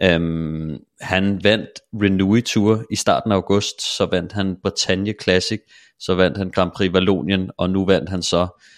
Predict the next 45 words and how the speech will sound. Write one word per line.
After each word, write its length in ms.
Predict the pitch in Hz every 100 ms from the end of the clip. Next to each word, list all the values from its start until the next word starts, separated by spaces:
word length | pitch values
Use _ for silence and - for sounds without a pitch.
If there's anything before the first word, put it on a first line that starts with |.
| _ -
det 120 | 87
her 220 | 92 69 - -
Super 360 | - 107 - - 98
eight 240 | 98 - - -
Classic, 440 | 90 - 113 -
som 180 | 95 85
det, 300 | 92 85 85
som 160 | - 85
det 100 | 85
hedder. 140 | 76 -
Før 100 | 87
i 60 | - -
tiden, 160 | 82
så 120 | 90
hed 160 | 87 82
det 200 | 85 80
også, 240 | 78 - 90
øh, 60 | 85
Primus 500 | - 95 107 - - -
Classic. 320 | - 87 - 95 _ _ _ _ _ 98
Øhm, 540 | 90 85 82 80 76 - _ - _ _
det 80 | 101
blev 120 | 101
afgjort 360 | 92 113 139 98
for 80 | 107
sådan 220 | 110 98
en 40 |
tyve-mands 520 | - 110 120 127 101
gruppe 320 | - 95 113 113
på 80 | 101
sådan 120 | 95
en 60 | 92
rigtig 460 | 101 - 110 98 -
belgier 260 | 104 85 101
cykelløbsstil, 1000 | 107 98 95 90 - - - 78 87
øh, 420 | 90 85 85 85 82
en, 200 | 85 65
en 160 | 85
gruppe, 260 | 98 90 101
der 80 | 87
var, 300 | 85 82 82
der 120 | 87
var 80 | 85
kommet 260 | - 87 85
afsted. 320 | - 92